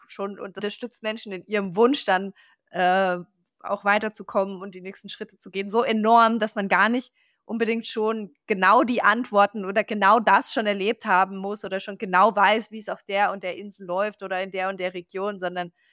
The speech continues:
ja, es gibt einfach diesen Anker irgendwie so zu sagen, „Okay, hey, äh,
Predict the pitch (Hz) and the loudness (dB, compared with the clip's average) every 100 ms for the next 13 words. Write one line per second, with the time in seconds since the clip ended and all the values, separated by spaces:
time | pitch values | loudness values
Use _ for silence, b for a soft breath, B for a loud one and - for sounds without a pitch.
0 | _ 190 214 202 - 233 - 196 190 196 | _ 4 4 2 -4 -10 -6 -4 -4 -6
1 | - _ _ _ - 214 190 202 262 302 | -6 _ _ _ -14 -10 -2 0 0 4
2 | 190 160 202 202 190 185 185 175 175 170 | 4 2 -2 -4 -12 -12 -14 -12 -2 0
3 | 185 180 180 214 196 214 196 202 - 170 | 2 -2 -4 -2 0 0 -2 -2 -2 0
4 | 170 170 170 - | 0 0 -4 -8